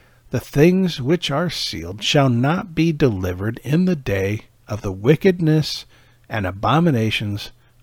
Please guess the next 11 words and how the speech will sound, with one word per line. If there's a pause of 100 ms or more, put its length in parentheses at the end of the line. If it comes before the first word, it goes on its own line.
of
the
people." (1600)
Now,
let
me
ask
you
a
simple
question.